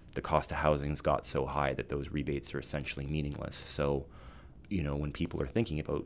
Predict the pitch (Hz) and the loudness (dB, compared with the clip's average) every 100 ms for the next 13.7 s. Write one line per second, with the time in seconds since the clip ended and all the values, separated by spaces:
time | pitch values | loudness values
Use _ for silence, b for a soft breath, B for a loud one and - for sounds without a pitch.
0 | - 80 - - - B B B B B | -4 -8 -8 -10 -12 B B B B B
1 | - - - 82 76 - - - 92 - | -14 -2 4 6 6 4 -2 0 0 0
2 | 80 78 80 76 78 90 82 87 76 147 | -2 2 4 4 2 2 2 2 0 -2
3 | - - - 80 - - - 95 - - | -2 -2 -6 -4 0 2 2 0 -6 -4
4 | 85 85 82 80 - - - 98 - 90 | -2 0 -2 -4 -6 -2 0 0 0 0
5 | - 50 - - 82 78 78 78 - - | 4 2 2 -2 0 2 4 4 2 -4
6 | - 78 78 76 76 76 - - - - | -2 -2 0 -2 0 -2 -4 -14 -4 0
7 | 80 - 82 71 67 67 - - 82 76 | 2 2 2 4 0 -4 -10 -4 0 2
8 | 76 - - 67 82 - - - - 87 | 0 -2 -8 -6 -6 -10 -12 -12 2 6
9 | 85 80 78 76 78 65 - 73 - 71 | 6 6 2 2 0 0 0 0 0 -8
10 | - B B B B B - 85 80 80 | -8 B B B B B 0 6 8 8
11 | 76 73 - - 71 - - 80 80 78 | 6 2 -2 -2 -2 -2 2 8 8 10
12 | 78 76 76 - - 69 71 - 69 69 | 8 6 2 -6 -2 -2 -2 -2 -2 -2
13 | - 82 78 76 76 - | 0 4 6 6 4 0